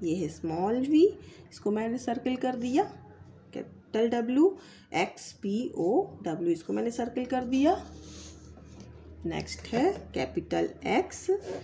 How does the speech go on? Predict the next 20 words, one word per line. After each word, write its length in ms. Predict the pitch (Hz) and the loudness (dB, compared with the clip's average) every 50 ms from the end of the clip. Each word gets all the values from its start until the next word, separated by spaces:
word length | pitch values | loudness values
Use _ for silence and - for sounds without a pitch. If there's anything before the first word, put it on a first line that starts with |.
| - - - - - - | -12 -16 -18 -12 -10 -10
इसको 260 | 185 - - - 190 | -10 -8 -4 -2 0
मैंने 420 | 190 196 196 208 233 294 370 359 - | 2 2 2 2 2 4 4 2 2
small 540 | - - - 185 180 180 196 220 247 269 | -2 -4 -4 -2 0 0 0 2 2 4
X, 240 | 320 403 - - - | 2 2 2 0 -8
इसको 240 | 240 - - - 190 | -12 -10 -6 -6 -4
circle 380 | - - 220 226 226 - 247 254 | -2 -2 -4 -4 -2 -4 -4 -2
कर 180 | - 254 254 262 | 0 -2 -2 0
दिया। 260 | 254 285 277 320 403 427 - - - - - - - - - - - - | 2 4 6 6 4 4 0 -8 -16 -20 -20 -20 -20 -20 -20 -20 -8 -6
Capital 580 | 165 151 151 - 160 - - 185 180 170 156 | -6 -6 -4 -6 -8 -6 -2 0 0 0 0
Y, 400 | 151 151 151 147 160 196 269 370 392 - - - - - - - - - - - - | 0 -2 -2 0 2 6 6 6 4 4 -6 -14 -14 -14 -16 -18 -20 -20 -20 -14 -12
इसको, 440 | - - - - - - 277 403 466 - - - - - | -12 -12 -12 -12 -2 2 2 2 2 0 -8 -20 -12 -4
ये 280 | 190 175 165 165 165 180 - | -2 -2 0 0 -2 -4 -2
है 240 | 247 311 415 392 302 | 0 2 2 2 2
small 500 | - - - 165 151 156 165 196 214 233 | 0 -4 -6 -4 -2 -2 0 0 0 0
Y, 340 | 254 262 254 254 277 370 415 427 - - - - - - - - - - - - - - - - - - - - - - - - - | 0 0 0 4 6 6 6 6 2 -6 -18 -20 -20 -20 -20 -20 -20 -20 -20 -20 -20 -20 -20 -20 -20 -20 -20 -20 -20 -20 -20 -20 -18
इसको 240 | - - - 247 247 | -18 -10 -6 -6 -4
मैंने 260 | 254 247 247 254 254 | -2 -2 -2 -2 -2
circle 360 | 254 - 247 254 - 262 254 | -2 -2 -4 -2 -2 -2 -2
कर 200 | 247 269 254 247 | 0 -2 -2 0
दिया। 340 | 233 269 262 285 330 381 | 0 0 4 4 4 4